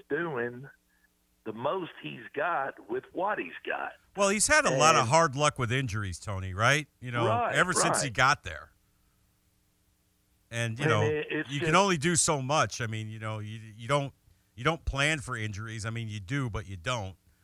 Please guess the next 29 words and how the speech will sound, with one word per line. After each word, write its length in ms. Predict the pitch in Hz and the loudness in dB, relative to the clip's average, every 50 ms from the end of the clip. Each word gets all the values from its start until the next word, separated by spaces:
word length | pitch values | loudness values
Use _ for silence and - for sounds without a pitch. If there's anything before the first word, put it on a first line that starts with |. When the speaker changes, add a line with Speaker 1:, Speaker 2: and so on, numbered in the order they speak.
| _ _ _ _ _ _ | _ _ _ _ _ _
Speaker 2:
And 320 | 117 117 110 110 107 104 95 | -6 -4 -2 -2 -2 -2 0
that's 240 | 123 131 139 - - | 0 0 0 -2 -4
been, 200 | - 151 131 - | -8 -8 -8 -6
that's 220 | 135 139 151 - | -6 -6 -6 -6
been 120 | - 160 131 | -6 -6 -8
a 60 | 110 | -6
factor, 400 | - - 117 107 104 - - 98 | -4 -4 -2 -2 -2 -4 -8 -12
too. 420 | - - - 180 156 110 90 82 - _ _ _ | -16 -10 -6 -4 -4 -2 -4 -6 -8 _ _ _
It's 120 | - - - | -18 -4 0
not 140 | 165 160 170 | 2 4 4
an 60 | 208 | 2
excuse, 480 | 190 - - - 240 240 170 135 127 135 | 2 -2 -2 -2 0 0 0 2 0 -2
Speaker 1:
It's 80 | 139 | -2
Speaker 2:
but 100 | - 135 | -4 -4
it's 140 | 131 143 143 | -4 -2 -2
Speaker 1:
been 60 | 143 | -2
Speaker 2:
a 60 | 139 - | -2 -2
factor. 360 | 156 151 139 120 107 95 - | 0 0 2 2 0 -2 -6
Speaker 1:
factor. 180 | - - - - - _ _ _ _ _ _ _ _ _ _ _ _ _ _ _ _ _ _ _ _ _ _ _ _ _ _ _ _ _ _ _ - | -10 -16 -18 -20 -20 _ _ _ _ _ _ _ _ _ _ _ _ _ _ _ _ _ _ _ _ _ _ _ _ _ _ _ _ _ _ _ -6
And, 400 | 127 131 131 127 127 131 131 127 - 120 | -4 -2 -2 -2 -2 -4 -6 -8 -8 -6
and 320 | 123 123 131 139 143 151 | -4 -4 -4 -4 -4 -4
that's 180 | 160 170 165 - | -6 -6 -6 -6
what 120 | 151 160 | -6 -4
I 100 | 151 143 | -2 -4
was 120 | 139 135 - - - | -4 -6 -8 -10 -8
saying 360 | 165 170 175 170 147 123 120 | -6 -4 -4 -2 -2 -2 -2
is, 200 | 120 120 117 110 - - - _ - - - - _ _ _ | -2 -2 -4 -4 -8 -12 -20 _ -20 -20 -20 -20 _ _ _
you 120 | - 139 135 | -6 -4 -2
know, 460 | 143 143 147 143 143 143 135 127 | -2 -2 -2 -2 -4 -4 -6 -8